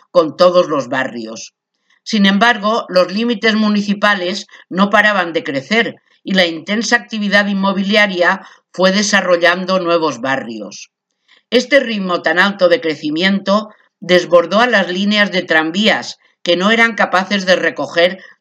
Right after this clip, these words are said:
toda esa demanda de la población, por lo que comenzó a buscarse otra alternativa,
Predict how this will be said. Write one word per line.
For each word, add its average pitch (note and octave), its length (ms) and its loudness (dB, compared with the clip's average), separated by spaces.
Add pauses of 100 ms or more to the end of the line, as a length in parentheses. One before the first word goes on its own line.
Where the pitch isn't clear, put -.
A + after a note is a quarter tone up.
toda F#3 260 4
esa F#3+ 240 2
demanda E3 480 0
de D3 100 -6
la C3+ 160 -4
población, C3 720 -6 (400)
por A#3 220 2
lo B3+ 100 4
que B3+ 140 -2
comenzó A3+ 400 0
a A3 40 4
buscarse G3+ 640 -2
otra F#3 260 2
alternativa, F#3 920 0